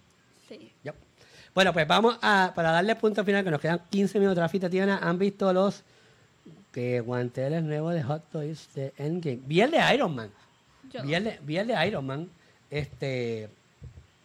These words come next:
Speaker 2: eh, el de Iron Man lo vi. Este, lo vi, creo que lo vi hoy. De que son los, los juguetes,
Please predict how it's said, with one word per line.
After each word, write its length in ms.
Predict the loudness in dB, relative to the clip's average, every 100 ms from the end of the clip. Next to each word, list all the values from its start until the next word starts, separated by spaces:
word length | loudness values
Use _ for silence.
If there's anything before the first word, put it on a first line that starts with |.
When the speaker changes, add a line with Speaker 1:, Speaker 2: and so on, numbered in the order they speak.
| _ _ -10
Speaker 2:
eh, 440 | -6 -4 -6 -8 -6
el 60 |
de 120 | -2
Iron 140 | -2 -2
Man 140 | 0
lo 100 | -2
vi. 160 | -2 -6 -14 _ _ _
Este, 280 | -8 -6 -4
lo 100 | -4
vi, 120 | -2 -2
creo 180 | -2 -2
que 40 |
lo 100 | 0
vi 120 | 0
hoy. 220 | -2 -4 -10 -10
De 120 | -8
que 80 | -6
son 120 | -4
los, 180 | -4 -4 -8
los 120 | -10
juguetes, 380 | -6 -4 -4